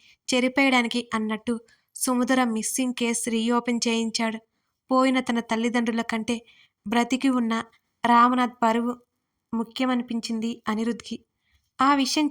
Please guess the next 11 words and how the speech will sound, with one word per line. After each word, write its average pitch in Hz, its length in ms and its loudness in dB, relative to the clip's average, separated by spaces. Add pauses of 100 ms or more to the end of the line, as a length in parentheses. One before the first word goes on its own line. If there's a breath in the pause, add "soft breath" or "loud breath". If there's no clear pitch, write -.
చెప్పినా 247 360 -2
రామనాథ్ 233 480 -2 (100)
ఒప్పుకోరని 240 640 -6 (480)
వాళ్ళెవరితో 269 560 0
డిస్కస్ 247 500 -6
చేయలేదు 240 400 -2 (160)
అనిరుద్. 233 460 -2 (2000 soft breath)
మరోవైపు 330 520 6
తన 277 220 2
ఫ్లాట్ 233 360 4
అమ్మేసి 233 520 0